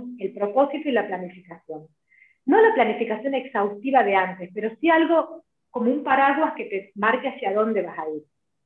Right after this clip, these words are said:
Porque en definitiva ese es el combustible como más, eh, más trascendente que tenemos, ¿no? O sea, eh, vos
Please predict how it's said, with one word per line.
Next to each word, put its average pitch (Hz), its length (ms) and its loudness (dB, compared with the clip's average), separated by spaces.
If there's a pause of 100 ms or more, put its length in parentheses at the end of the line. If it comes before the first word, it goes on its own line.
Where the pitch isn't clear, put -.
(640)
Porque 202 160 -4
en 202 60 2
definitiva 220 460 0
ese 294 200 -4
es 226 60 -6
el 214 120 -2
combustible 247 760 0
como 196 220 -6
más, 214 420 -4 (520)
eh, 175 440 0 (800)
más 262 220 0
trascendente 240 680 2
que 190 80 -6
tenemos, 160 480 -10
¿no? 185 220 -8
O 208 60 -16
sea, 180 160 -2 (380)
eh, 202 200 -10
vos 240 240 2